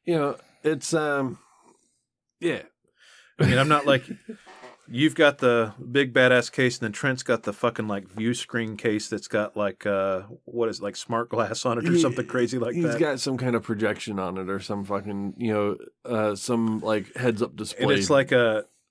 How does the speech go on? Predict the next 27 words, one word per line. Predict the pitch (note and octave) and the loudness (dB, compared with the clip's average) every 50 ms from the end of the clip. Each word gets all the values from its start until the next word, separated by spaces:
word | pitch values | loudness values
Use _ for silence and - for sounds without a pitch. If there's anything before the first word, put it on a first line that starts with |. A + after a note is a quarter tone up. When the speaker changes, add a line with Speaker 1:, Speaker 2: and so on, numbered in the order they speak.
| _ _ | _ _
Speaker 1:
It's | - D#3 - - | -10 -8 -4 -2
actually | B3 B3 - - - D#3+ C#3+ | -2 -2 -2 -2 -2 0 2
Speaker 2:
it's | C3 C3+ | 2 2
Speaker 1:
pretty | C#3 B2+ D3+ | 4 4 2
Speaker 2:
like, | C3+ | 2
Speaker 1:
cool. | C3+ B2+ A2 G2+ G2 | 2 2 2 2 0
Speaker 2:
it's | C3+ - E3+ | 0 2 2
like | D#3+ - | 2 2
an | D3+ C3+ - - | 2 -2 -2 -2
A | C3+ C#3+ | -2 -2
T | C#3 - - D3+ C3 | -2 2 4 4 4
X | B2 - - - | 4 2 0 -8
mega | A#2+ A2+ A2+ A2 A#2+ B2 C3 B2+ | -6 -2 0 0 2 2 2 2
size. | B2+ - C#3+ C3+ C#3 C#3 C#3+ C3 - B2 | 2 2 2 2 2 2 0 -2 0 0
Like, | A#2 A2+ - | 0 0 2
that | C3 C3 C3 | 2 0 0
thing's | - - D3 D3+ C#3 B2+ | 0 -2 -2 -2 -2 -6
as | B2+ G#2 | -6 -6
big | G#2+ G#2+ B2 A#2 | -4 -2 -2 -2
as | A#2 A#2 - | -2 -2 -4
this | A2 - - | -6 -8 -4
table. | - A#2+ A2 G2+ F2+ F#2 - - - | -2 0 0 0 -2 -4 -6 -4 0
Speaker 1:
Well, | D#3+ F3 E3+ D#3+ D3+ D3 C#3 B2 - - - | 2 2 4 4 2 2 0 -2 -6 -10 -8
mine | D3 D3+ D3+ D3+ E3 F3+ F#3+ F#3 | -4 -2 0 0 0 0 2 2
is | F3 D3+ B2+ A2+ - - - _ _ _ _ _ - _ _ _ _ _ _ _ _ _ C#3 B2+ B2 | 2 0 0 -2 -6 -10 -12 _ _ _ _ _ -20 _ _ _ _ _ _ _ _ _ -20 -8 -2
big, | C3+ C#3+ C3 B2+ B2 A#2+ A#2 - | 0 2 2 2 0 -2 -4 -6
too. | - - C#3 B2 G#2 G2 F#2+ F#2+ - | -2 0 0 0 0 0 -4 -6 -10